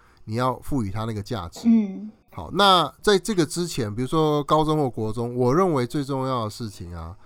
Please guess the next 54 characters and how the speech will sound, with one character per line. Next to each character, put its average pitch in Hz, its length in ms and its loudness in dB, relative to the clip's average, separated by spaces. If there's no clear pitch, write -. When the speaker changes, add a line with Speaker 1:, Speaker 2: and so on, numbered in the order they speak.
Speaker 1:
真 175 220 2
的 143 120 4
就 143 140 0
是， 127 420 0
嗯， 101 240 -6
是 - 240 0
去 190 220 4
激 170 260 -2
发 160 240 4
学 123 240 -2
生 135 400 -2
做 156 360 4
出 147 280 0
他 147 200 2
自 160 160 -4
己 113 100 0
的 101 140 -6
选 87 260 -8
择。 85 300 -14
其 127 260 -10
实 180 140 2
我 139 40 4
们 120 160 -2
刚 147 220 0
开 156 140 0
始 123 120 -6
聊 110 180 -2
的 110 40 -2
时 - 100 -8
候， 120 140 -2
就 113 340 -2
有 110 120 -2
一 - 20 -2
个 120 120 -2
很 104 100 -2
重 127 140 0
要 120 80 0
的 - 20 -4
重 117 160 -4
点， 98 80 -6
就 107 80 -6
是 107 180 -6
网 127 300 4
络 175 200 6
是 165 200 0
一 160 80 0
个 135 120 0
超 151 380 0
级 107 220 -6
强 107 320 -8
大 120 180 -4
的 101 80 -8
工 113 320 -4
具。 107 240 -8